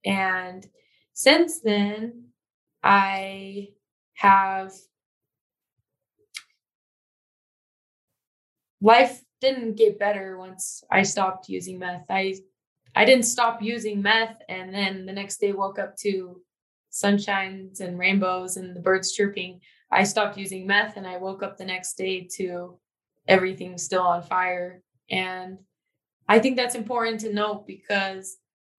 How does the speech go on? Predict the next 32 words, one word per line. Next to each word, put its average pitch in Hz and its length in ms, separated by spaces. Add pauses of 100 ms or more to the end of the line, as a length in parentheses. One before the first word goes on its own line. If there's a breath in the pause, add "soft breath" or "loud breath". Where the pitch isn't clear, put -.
(1120)
like 214 400
myself, 233 720
I 202 140
had 208 200
no 202 160
idea 190 320
what 180 140
I 180 100
was 175 380 (640)
getting 185 200
myself 175 420
into 240 480 (1400)
when 202 200
I 196 80
started 208 400
using. 226 440 (480)
I 180 60
had 190 200
no 190 100
idea 185 640 (220)
how 190 180
to 190 80
get 190 140
myself 185 480
out. 214 400 (1120)
And 202 160
then 196 360
I 190 140
had 190 140
no 196 80
idea 202 600
that 190 320